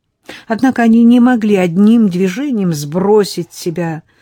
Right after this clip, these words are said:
все эти бессмысленные нагромождения, болезненные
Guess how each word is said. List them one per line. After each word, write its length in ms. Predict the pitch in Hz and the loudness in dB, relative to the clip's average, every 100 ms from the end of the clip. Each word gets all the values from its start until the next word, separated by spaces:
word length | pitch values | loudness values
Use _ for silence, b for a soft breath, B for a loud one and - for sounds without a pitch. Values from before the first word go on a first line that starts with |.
| b b | b b
все 180 | - 185 | -6 -4
эти 140 | 175 | -4
бессмысленные 760 | 185 190 - 262 - 214 196 180 | -4 -6 -4 -6 -4 -6 -4 -2
нагромождения, 1000 | 170 160 160 160 151 175 214 190 147 135 | -2 -2 -2 -2 -2 -4 -6 -6 -8 -8
болезненные 720 | 143 185 196 185 180 185 185 | -4 -4 -4 -2 0 -2 -4